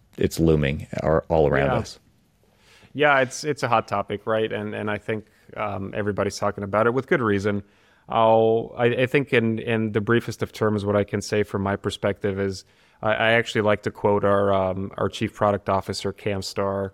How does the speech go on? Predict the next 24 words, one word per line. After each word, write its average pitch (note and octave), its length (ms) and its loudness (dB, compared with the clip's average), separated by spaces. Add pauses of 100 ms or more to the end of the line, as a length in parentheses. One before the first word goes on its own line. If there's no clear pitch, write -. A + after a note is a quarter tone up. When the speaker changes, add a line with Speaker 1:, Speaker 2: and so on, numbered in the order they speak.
(140)
Speaker 2:
um, F#2+ 220 -10
who's, G2 340 -12
who's G2 140 -8
been G#2 100 -4
a G2 60 -6
super, G2+ 500 -6
super G2+ 240 -8
great G2 220 -2
addition G2 340 -6
to G2 80 -4
our F#2 100 -4
team. F#2+ 280 -8
I F2+ 40 -8
think G2+ 240 -8
his F#2 200 -8
one A#2 200 6
year B2 160 8
anniversary A2+ 500 4
is - 100 -6
coming G2+ 280 -2
up G2 180 -6
now, G2 280 -6
so G#2 240 -12
it, G#2+ 180 -14